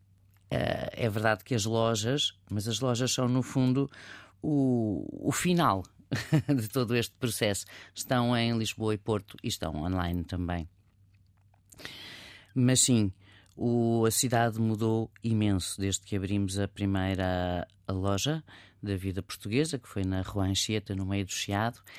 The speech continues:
Era um Chiado que ainda estava, ahm,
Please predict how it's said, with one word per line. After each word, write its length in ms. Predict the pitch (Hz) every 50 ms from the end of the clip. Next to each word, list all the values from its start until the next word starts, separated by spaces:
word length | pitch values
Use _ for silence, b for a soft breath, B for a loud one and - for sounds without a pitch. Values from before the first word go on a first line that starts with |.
| B B B B B B
Era 180 | 107 107 104 104
um 80 | 101
Chiado 460 | 95 - - 107 104 101 101 101 98 -
que 160 | - - 107
ainda 260 | 101 101 101 101 98
estava, 580 | 98 - - 101 98 98 98 90 98 101 95 95 B B B B B B B B B B B B B B B B B B B B B B B B B B B B B _ -
ahm, 1200 | 139 127 123 123 120 117 113 107 104 104 107 101 101 101 101 95 92 76 62 - - - - -